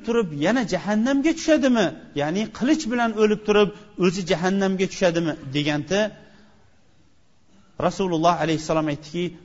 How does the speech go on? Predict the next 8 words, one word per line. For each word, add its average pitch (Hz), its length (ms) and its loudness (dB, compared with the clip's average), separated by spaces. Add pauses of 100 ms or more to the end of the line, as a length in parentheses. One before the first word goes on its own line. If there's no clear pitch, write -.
(120)
"Chunki 208 460 -4 (160)
u 233 180 -2
ham 254 280 2 (720)
o'zining 185 460 0 (160)
do'stini 165 480 -4
o'ltirmoqchi 135 720 -6
edi", 120 200 -10
dedi. 90 200 -12